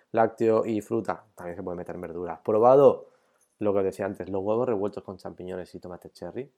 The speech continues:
Brutal, muy rico. Y luego, como os he dicho antes, cocina las verduras y las hortalizas de las maneras que te apetezca. En ensaladas, en cremas, al vapor,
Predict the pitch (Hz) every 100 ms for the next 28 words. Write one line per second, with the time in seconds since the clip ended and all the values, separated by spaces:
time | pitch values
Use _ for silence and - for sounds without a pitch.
0 | _ _ _ _ _ - 98 101 82 -
1 | - - 113 92 - - _ _ _ _
2 | _ _ _ _ _ 131 131 135 160 -
3 | _ _ _ - 113 104 95 87 87 85
4 | 113 117 135 147 110 101 117 117 104 98
5 | 101 98 104 110 - 95 107 101 95 101
6 | 95 110 156 - _ _ _ _ 117 98
7 | - 110 - 82 - _ _ _ _ -
8 | 147 160 165 120 113 85 82 - - _
9 | _ _ 143 156 151 98 - - - -
10 | - 131 151 143 - -